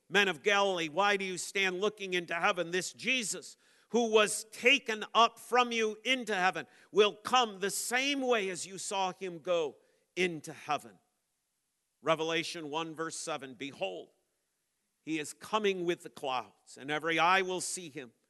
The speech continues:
even those who pierced him, and all tribes of the earth will wail on account of him. Even so, amen." He is coming.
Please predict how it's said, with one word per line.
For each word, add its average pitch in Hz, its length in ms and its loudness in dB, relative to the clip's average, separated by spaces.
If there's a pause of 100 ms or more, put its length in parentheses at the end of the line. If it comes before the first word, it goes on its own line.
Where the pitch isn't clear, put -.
(280)
even 202 360 0
those 202 380 2
who 220 120 -10
pierced - 460 -8
him, 143 140 -12 (300)
and 160 140 0
all 185 240 4
tribes 190 640 0
of 170 120 -12
the 170 120 -4
earth 175 280 -2
will 156 240 0
wail 190 580 0
on 160 140 -2
account 170 460 -6
of 151 120 -12
him. 131 260 -10 (420)
Even 160 460 -4
so, 151 540 -6 (500)
amen." 127 960 -6 (1800)
He 165 160 -4
is 190 140 -8
coming. - 340 -12